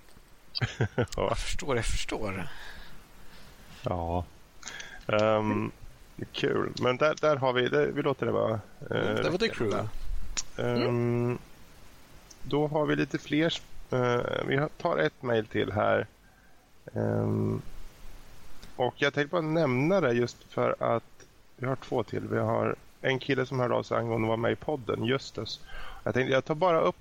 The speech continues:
Speaker 1: det här med för att, eh, det är kul att ni hör av er och vill vara med. Eh, fortsätt med det helt enkelt.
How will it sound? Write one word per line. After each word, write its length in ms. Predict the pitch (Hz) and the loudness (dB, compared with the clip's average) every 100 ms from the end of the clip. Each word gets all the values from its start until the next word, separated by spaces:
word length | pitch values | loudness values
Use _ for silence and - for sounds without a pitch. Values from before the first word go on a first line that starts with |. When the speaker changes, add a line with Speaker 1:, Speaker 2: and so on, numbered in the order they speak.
| - | -4
Speaker 1:
det 80 | 127 | 2
här 240 | 107 107 | 4 2
med 180 | 110 104 | 2 -2
för 140 | - | 0
att, 260 | 107 - 113 | -2 -2 2
eh, 480 | 110 110 107 107 107 - - - | 4 4 4 2 0 -6 -16 -4
det 100 | 120 | -4
är 40 | |
kul 340 | - 147 139 | 0 0 2
att 240 | 131 - - - | 0 -4 -20 -4
ni 120 | 123 | 0
hör 180 | 127 139 | 2 4
av 300 | 202 110 101 | 4 2 2
er 260 | 95 - - - - - - - | 0 0 -4 -12 -10 -10 -10 -2
och 240 | 110 107 - | 0 0 -4
vill 280 | 110 127 113 | 0 0 2
vara 220 | 120 123 | 2 2
med. 400 | 151 165 101 - - - | 2 0 -2 -8 -10 -4
Eh, 540 | 110 113 110 113 117 | 0 2 2 2 0
fortsätt 600 | 120 175 143 175 175 - - - | 0 0 0 0 -2 -6 -18 -14
med 200 | 120 113 | -2 0
det 220 | 101 92 - | 2 -2 -2
helt 200 | - - | -6 -4
enkelt. 500 | - - - - - | -4 -2 -2 -4 -4